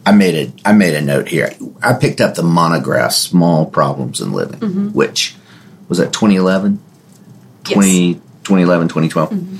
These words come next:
Speaker 1: And I enjoyed reading it, and I, I made some notes here. On the back, it says that these images explore phobias and obsessive compulsive behaviors and how we attempt to deal with them, which is a nice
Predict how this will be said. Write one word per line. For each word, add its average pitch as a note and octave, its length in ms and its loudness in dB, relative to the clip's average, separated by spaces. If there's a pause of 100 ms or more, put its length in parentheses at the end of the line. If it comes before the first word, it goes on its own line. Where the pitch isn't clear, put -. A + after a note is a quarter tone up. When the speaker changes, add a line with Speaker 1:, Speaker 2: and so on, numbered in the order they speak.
(1160)
Speaker 1:
And A#2+ 500 4
I A2+ 40 0
enjoyed C3+ 280 4
reading G#2+ 280 4
it, G2 220 0
and G2 360 2
I, D2 360 -2
I - 40 4
made G#2 300 4
some F#2 160 0
notes F2+ 260 2
here. E2+ 420 -2
On G2 180 2
the F2+ 60 0
back, F2+ 440 0
it - 120 -6
says F2 360 0
that - 160 -10
these F2 240 0
images G#2+ 460 4
explore F#2 460 -2
phobias B2 840 2
and F#2+ 140 -2
obsessive G2+ 580 0
compulsive F2+ 580 0
behaviors D#2+ 600 0
and D2+ 100 -2
how D2 220 -2
we C#2+ 120 2
attempt - 360 -8
to - 40 -12
deal E2+ 240 0
with A#1+ 220 -6
them, - 180 -12 (540)
which A#2 200 2
is G#2+ 100 2
a A2 80 4
nice G2+ 340 0